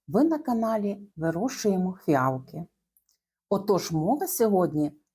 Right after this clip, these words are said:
про пересадку фіалок. Дійсно, фіалки рекомендують пересаджувати частіше,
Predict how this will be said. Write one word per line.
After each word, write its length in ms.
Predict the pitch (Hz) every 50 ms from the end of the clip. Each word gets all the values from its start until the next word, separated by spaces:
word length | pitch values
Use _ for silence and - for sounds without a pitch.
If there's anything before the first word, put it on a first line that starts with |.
| _ _
про 160 | - 294 349
пересадку 800 | 339 - 196 175 170 - - - 196 196 226 233 - - - 202
фіалок. 760 | - - - - 175 156 143 135 131 139 139 - _ _ _ _ _ _ _ _ _ _ _ _
Дійсно, 600 | - 180 180 151 - - - 151 147 139 143 - - _ _ _ _ _ _ -
фіалки 680 | 196 190 - 170 190 254 - - - 285 208 - - -
рекомендують 840 | 175 180 - 190 190 196 185 165 196 269 339 339 294 254 - - - _ _ _
пересаджувати 800 | - 208 214 214 214 - 220 214 214 208 208 196 208 208 214 202
частіше, 960 | 208 - - 294 330 330 - - - - 185 156 151 151 - - 202 302 -